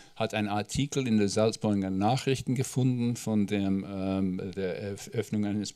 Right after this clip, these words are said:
eines Buches, das, äh, Nationalsozialismus in Salzburg zwischen den dreißiger, vierziger Jahre.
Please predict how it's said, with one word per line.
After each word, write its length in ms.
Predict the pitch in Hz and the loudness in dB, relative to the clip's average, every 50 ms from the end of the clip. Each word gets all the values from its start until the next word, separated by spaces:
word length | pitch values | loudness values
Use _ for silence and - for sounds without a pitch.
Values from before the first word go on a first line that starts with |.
| _ - | _ -10
eines 200 | 107 98 95 - | -8 -8 -8 -8
Buches, 640 | - _ 135 135 135 - - 135 123 120 - - - | -6 _ -2 -2 0 2 2 2 2 2 0 -4 -4
das, 320 | - 98 95 - - - 110 | -4 -4 -4 -4 -2 0 0
äh, 120 | 104 92 - - - - - | 0 -2 -2 -6 -16 -10 -4
Nationalsozialismus 1600 | 104 101 95 - - 104 92 92 98 107 104 104 104 - - 101 98 - - - 95 92 101 110 - - - - 101 98 - | -2 -2 -2 -2 -2 -4 -2 -2 0 0 0 0 0 -2 -4 -6 -6 -4 -4 -4 -4 -4 -4 -4 -4 -4 -4 -4 -4 -4 -4
in 120 | 98 95 87 | -6 -8 -6
Salzburg 800 | - - 95 110 - - - - - 113 113 117 117 110 - - | -4 -2 -2 -2 -2 -4 -8 -8 -6 -4 0 0 0 0 -2 -6
zwischen 560 | - - 95 92 - - - 92 90 90 - - _ _ _ | -14 -14 -12 -10 -6 -4 -2 0 0 0 -2 -6 _ _ _
den 240 | - 92 90 85 80 | -10 -8 -8 -8 -6
dreißiger, 480 | - 92 92 95 - - - - 87 80 | -4 -4 -2 -2 -2 -4 -6 -6 -8 -6
vierziger 420 | - 104 95 87 - - - 87 | -4 -4 -4 -4 -6 -8 -8 -6
Jahre. 440 | 87 90 98 107 120 120 120 117 - | -4 -2 0 2 4 4 4 4 2